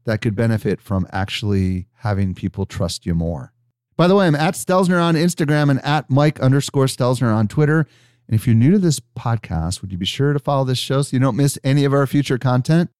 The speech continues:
I was recently at Social Media Marketing World, and I had a chance to connect with some of our best customers. A lot of them listen to our podcast, just like you do. Not everyone knows what I'm about to share with you.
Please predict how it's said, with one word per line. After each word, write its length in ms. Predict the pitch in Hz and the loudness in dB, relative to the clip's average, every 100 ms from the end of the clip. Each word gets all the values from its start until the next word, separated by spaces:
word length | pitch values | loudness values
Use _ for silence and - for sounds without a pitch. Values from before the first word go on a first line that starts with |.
| _ _ _ _ _ _ _ _ _ _ _ _ _ _ _ 135 | _ _ _ _ _ _ _ _ _ _ _ _ _ _ _ -2
I 100 | 151 | 0
was 180 | 147 160 | 2 0
recently 440 | 202 180 143 123 | -2 -2 0 0
at 140 | 117 - | -2 -2
Social 480 | - 117 - 123 | -2 0 0 0
Media 400 | 101 107 101 104 | 2 0 0 0
Marketing 480 | 95 95 95 98 92 | 0 -2 -2 -2 -2
World, 380 | 87 87 92 107 _ _ _ _ | -2 -2 -2 -6 _ _ _ _
and 140 | 127 139 | -2 0
I 40 | |
had 140 | 175 | 0
a 60 | 170 | -2
chance 340 | - 143 135 | -2 -2 -2
to 140 | - 113 | -4 -2
connect 400 | 120 110 107 - | 0 0 -2 -2
with 120 | 104 | -2
some 200 | - 117 | 0 0
of 100 | 98 | 0
our 140 | 98 | -2
best 320 | 82 92 87 - | -2 -4 -6 -6
customers. 560 | 87 - 73 50 - _ _ - _ - | -6 -6 -8 -10 -14 _ _ -20 _ -4
A 120 | 120 | -2
lot 260 | 147 208 | 0 0
of 100 | 190 | 0
them 280 | 147 147 135 | 0 0 2
listen 320 | 123 - 120 | 0 0 -2
to 260 | 110 117 113 | 0 -2 0
our 160 | 117 131 | -2 -2
podcast, 800 | - 98 92 104 98 180 - - | -4 -4 -4 -4 -2 -4 -6 -6
just 240 | 117 - | -4 -2
like 220 | 139 - | -4 -2
you 100 | 90 | -4
do. 240 | 82 113 208 _ _ _ _ - | -2 -2 -4 _ _ _ _ -4
Not 240 | 135 208 | -2 0
everyone 400 | 226 208 190 165 | 2 2 2 2
knows 280 | 143 131 127 | 2 2 2
what 80 | 123 | 0
I'm 80 | 110 | 0
about 220 | 104 104 | 0 -2
to 100 | 104 | -4
share 220 | - 95 | -2 -2
with 180 | 80 - | -2 -4
you. 220 | 80 65 | -6 -8